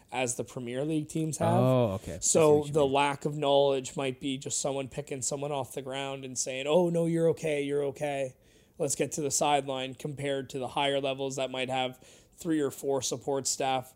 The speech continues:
Speaker 1: uh, you know, that are trainers there that are all going, "Oh, okay, now we gotta go into our protocol." So,
Speaker 2: Yeah,
Speaker 1: 'cause
Speaker 2: yeah,
Speaker 1: we
Speaker 2: yeah.
Speaker 1: had, we had one, uh, trainer who was actually from Spain. And, uh, th-,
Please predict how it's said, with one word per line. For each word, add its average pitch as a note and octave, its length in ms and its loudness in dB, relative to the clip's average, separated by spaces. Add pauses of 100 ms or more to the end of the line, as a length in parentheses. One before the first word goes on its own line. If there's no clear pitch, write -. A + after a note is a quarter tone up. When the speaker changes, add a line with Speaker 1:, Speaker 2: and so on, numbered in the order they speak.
Speaker 1:
uh, B2+ 400 0
you C#3 100 -6
know, C3+ 140 -2
that C3+ 180 -2
are C3+ 80 -4
trainers C3 500 -8
there C3 320 -2
that B2+ 180 -4
are A#2 160 -4
all A#2 100 -4
going, A#2 300 -10
"Oh, D#3 300 6
okay, D3 200 2
now C#3 160 -2
we C#3 100 -6
gotta C#3 140 0
go C#3 160 -2
into C#3 160 -4
our C3+ 120 0
protocol." B2+ 600 -4 (540)
So, - 160 -4
Speaker 2:
Yeah, G#2+ 320 0
Speaker 1:
'cause D#3 140 0
Speaker 2:
yeah, F3 40 2
Speaker 1:
we G3 120 4
Speaker 2:
yeah. F3 80 6
Speaker 1:
had, D#3 140 0 (300)
we E3+ 120 4
had D#3 200 4
one, D#3+ 400 2
uh, C#3 240 -2
trainer C#3+ 460 -4
who C3+ 100 -4
was D3 140 -2
actually C#3 300 -4
from C3 200 -10
Spain. C#3+ 600 -4 (600)
And, C3 400 -4
uh, C3 460 -2 (140)
th-, D3 140 -8